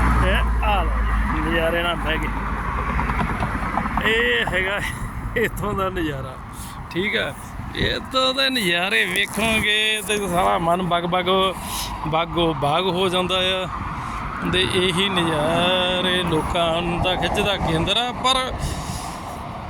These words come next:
ਕਮਾਈ ਬੜੀ ਸਖਤ ਆ, ਕਮਾਈ ਕਰਨੀ ਸੌਖੀ ਨਹੀਂ ਹੈਗੀ। ਤੇ ਅੱਡੋ ਅੱਡ ਕਮਿਊਨਿਟੀ ਦੇ ਲੋਕ ਬੈਠੇ ਆ। ਤੇ ਜਿਹੜਾ ਵੀ ਬੰਦੇ ਨੂੰ ਮਾੜਾ ਜਿਹਾ ਤੁਸੀਂ ਹੈਲੋ ਹਾਏ ਕਰੋ, ਉਹਨੇ ਤੁਹਾਨੂੰ ਖੁਸ਼ ਹੋ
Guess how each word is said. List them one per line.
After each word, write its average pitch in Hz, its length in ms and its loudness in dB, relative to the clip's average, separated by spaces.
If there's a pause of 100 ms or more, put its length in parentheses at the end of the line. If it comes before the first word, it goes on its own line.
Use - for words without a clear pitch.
(100)
ਕਮਾਈ 220 520 0
ਬੜੀ 156 320 2
ਸਖਤ 143 440 -2
ਆ, - 40 -2 (380)
ਕਮਾਈ 196 360 2
ਕਰਨੀ 180 340 2
ਸੌਖੀ 151 380 2
ਨਹੀਂ 175 160 0
ਹੈਗੀ। 156 240 0 (640)
ਤੇ 175 60 2 (500)
ਅੱਡੋ 175 260 0
ਅੱਡ 160 100 0
ਕਮਿਊਨਿਟੀ 160 640 0
ਦੇ 156 220 0
ਲੋਕ 143 180 0
ਬੈਠੇ 135 420 -2
ਆ। 135 120 -2 (1200)
ਤੇ 143 360 0 (640)
ਜਿਹੜਾ 220 340 2
ਵੀ 208 160 2
ਬੰਦੇ 185 320 2
ਨੂੰ 202 140 0
ਮਾੜਾ 196 540 2
ਜਿਹਾ 196 220 0
ਤੁਸੀਂ 180 260 2
ਹੈਲੋ 175 240 2
ਹਾਏ 180 160 2
ਕਰੋ, 175 340 2 (420)
ਉਹਨੇ 190 240 2
ਤੁਹਾਨੂੰ 160 320 0
ਖੁਸ਼ 175 340 -2
ਹੋ 156 180 2